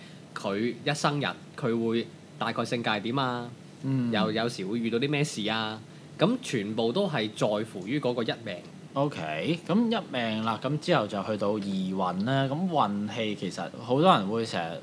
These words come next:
Speaker 2: 會覺得運氣好差啊，又唔知點啊，又升職又冇佢份啊，噉嗰啲其實運呢樣嘢係，係有啲人特別冇啊，定係還是其實個個都會有機會有嘅呢？運氣呢方面。
Speaker 1: 其實運氣呢樣嘢呢，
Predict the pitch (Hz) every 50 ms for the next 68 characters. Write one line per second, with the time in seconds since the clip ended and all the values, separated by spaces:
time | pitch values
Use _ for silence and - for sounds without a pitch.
0 | 104 117 117 110 120 117 113 143 139 120 117 117 117 117 127 127 131 135 135 -
1 | 151 151 147 143 139 131 123 120 117 117 113 107 95 92 95 95 135 143 143 139
2 | 131 113 120 123 120 117 113 113 113 110 104 95 95 92 92 95 95 - 135 131
3 | 131 123 135 120 104 92 90 90 95 101 104 104 - 90 92 98 104 98 95 95
4 | 92 90 92 92 95 110 117 113 107 104 107 120 135 131 - 95 82 95 90 -
5 | - - - - - - - 135 131 131 135 151 185 208 180 120 101 104 113 113
6 | 120 117 107 98 98 98 - - - - - - - 151 135 131 131 160 185 226
7 | 262 254 117 98 95 - 110 - - 120 117 - - - - - 135 127 113 104
8 | 110 147 196 220 233 233 233 233 190 156 117 117 117 110 95 80 90 92 - 104
9 | 98 - 104 90 90 - - 135 131 120 123 123 113 127 127 120 143 151 143 120
10 | 101 76 76 85 - - 127 117 104 87 78 69 64 67 71 87 90 92 101 104
11 | 92 80 71 73 - 80 67 80 87 - - 71 - - - - - - - -
12 | - 180 180 202 185 190 196 190 190 196 196 202 208 220 247 269 277 233 175 151
13 | 139 123 131 151 175 185 190